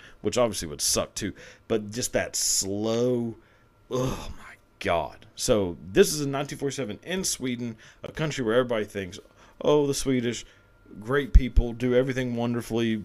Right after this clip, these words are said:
America should be more like Sweden." Maybe not.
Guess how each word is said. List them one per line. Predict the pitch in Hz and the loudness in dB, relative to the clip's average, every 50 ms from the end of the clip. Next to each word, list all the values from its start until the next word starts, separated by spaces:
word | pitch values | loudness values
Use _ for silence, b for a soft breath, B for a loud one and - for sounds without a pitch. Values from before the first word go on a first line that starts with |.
| 71 - | -8 -10
America | 78 92 98 113 135 139 135 - 107 | -8 -4 -2 0 0 0 0 -2 -4
should | 92 - 92 90 | -6 -6 -6 -6
be | 101 | -6
more | 110 120 113 110 | -6 -6 -6 -6
like | 110 107 - | -6 -6 -6
Sweden." | - - 101 92 90 80 69 64 60 - - _ _ _ _ _ _ _ - _ _ _ _ _ _ _ _ _ _ _ _ _ _ _ _ _ _ _ _ _ _ _ _ _ _ _ _ _ _ _ _ _ _ _ _ _ _ - | -6 -4 -2 -4 -4 -4 -8 -12 -20 -20 -20 _ _ _ _ _ _ _ -20 _ _ _ _ _ _ _ _ _ _ _ _ _ _ _ _ _ _ _ _ _ _ _ _ _ _ _ _ _ _ _ _ _ _ _ _ _ _ 0
Maybe | - 123 127 113 101 | 2 2 2 2 0
not. | 87 - - | -4 -6 -12